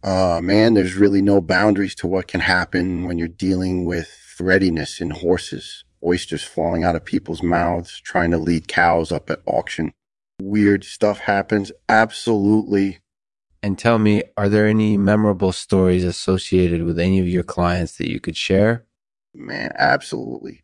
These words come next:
Speaker 1: There have been so many amazing stories associated with my clients and their horses. Some of the most memorable ones involve manias and threadiness. One lady had a store horse that had this vine-like growth out of his mane.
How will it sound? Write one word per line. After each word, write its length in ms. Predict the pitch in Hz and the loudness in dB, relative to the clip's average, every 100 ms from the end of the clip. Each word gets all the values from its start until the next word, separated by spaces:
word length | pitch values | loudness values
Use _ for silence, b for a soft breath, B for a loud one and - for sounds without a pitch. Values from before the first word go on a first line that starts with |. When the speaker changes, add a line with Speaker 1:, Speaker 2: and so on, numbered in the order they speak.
| _ | _
Speaker 1:
There 120 | - | 2
have 220 | 120 110 | 4 4
been 240 | 107 101 92 | 2 -2 -4
so 340 | - - 117 | -12 -2 0
many 320 | 120 117 113 | 2 2 2
amazing 520 | 104 110 107 101 104 98 | 0 0 0 -2 -4 -8
stories 420 | - 113 101 98 | -4 -2 0 -2
associated 640 | - 104 101 - 101 101 | -4 -4 -2 -2 -2 0
with 200 | 101 98 | -2 -4
my 120 | 98 95 | -6 -6
clients 600 | - 104 107 107 - 98 | -4 0 2 2 -2 -4
and 120 | 101 | 0
their 140 | 101 | 0
horses. 560 | 98 104 101 - 107 - | 2 0 0 -6 -10 -10
Some 320 | - - 110 | -8 -4 -2
of 60 | 104 | -2
the 80 | |
most 280 | 101 104 - | -2 -4 -2
memorable 520 | 101 107 107 98 95 | 2 4 2 0 -4
ones 320 | 95 95 95 95 | -2 -2 -2 -6
involve 440 | 95 98 101 87 | -2 2 2 2
manias 320 | 95 98 92 | 0 0 -2
and 140 | 92 - | -8 0
threadiness. 540 | 98 101 98 98 - _ _ _ _ _ _ - | 2 2 0 -4 -12 _ _ _ _ _ _ -2
One 240 | 113 117 | 2 6
lady 220 | 113 107 | 6 6
had 160 | 107 95 | 2 2
a 40 | |
store 280 | - 110 101 | 0 2 2
horse 320 | 104 98 90 | 2 0 0
that 160 | 92 95 | -2 0
had 240 | 107 98 | 0 2
this 180 | 95 90 | 0 -2
vine-like 640 | 92 95 98 95 92 90 | 0 2 4 2 2 0
growth 480 | 92 95 95 90 - | 0 4 4 2 -2
out 160 | 95 90 | -2 0
of 80 | 85 | -2
his 160 | 85 | -2
mane. 400 | 87 85 80 - | -2 -2 -4 -8